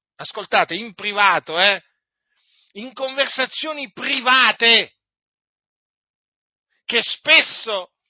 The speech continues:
appunto, proprio, erano fatte proprio, mm, senza che le altre persone potessero sentire, eh, voi vi si accapponerebbe la pelle.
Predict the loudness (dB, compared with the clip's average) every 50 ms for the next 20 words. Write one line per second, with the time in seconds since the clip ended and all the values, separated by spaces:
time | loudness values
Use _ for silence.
0 | _ _ _ -8 -8 -8 -8 _ -18 -18 -18 -18 -18 -16 -12 -12 -10 -10 -12 -16
1 | _ _ _ _ _ _ _ _ _ _ -10 -8 -8 -8 -8 -10 -10 -10 -10 -10
2 | -12 -18 _ _ _ _ -20 -14 -12 -10 -8 -8 -10 -6 -2 0 0 0 -2 -6
3 | -12 -6 -6 -6 -6 -6 -8 -12 -14 -14 -18 _ _ _ _ _ _ _ -20 -20
4 | -20 _ _ _ _ -20 -20 _ _ -8 -6 -6 -6 -6 -8 -10 -10 -10 -12 -14
5 | -16 _ _ _ _ -2 0 0 0 -2 -6 -14 -14 -12 -10 -10 -10 -12 -12 -16
6 | -18 -18 -8 -6 -4 -4 -4 -6 -8 -10 -10 -10 -10 -16 -20 -20 -20 -20 -20 -20
7 | -20 _ _ _ _ _ _ -20 -20 -20 -20 _ _ _ _ _ _ _ _ _
8 | _ _ _ _ _ _ _ _ _ _ _ _ _ _ _ _ -16 -10 -8 -8
9 | -8 -8 -10 -12 -12 -14 -14 -16 -18 _ _ _ _ _ _ _ -14 -8 -6 -2
10 | -2 -2 -2 -2 -6 -8 -10 _ -10 -6 -4 -2 -2 -2 -4 -6 -8 -10 -8 -6
11 | -8 -8 -10 -14 -16 -18 -20 _ _ _ -20 -20 -20 _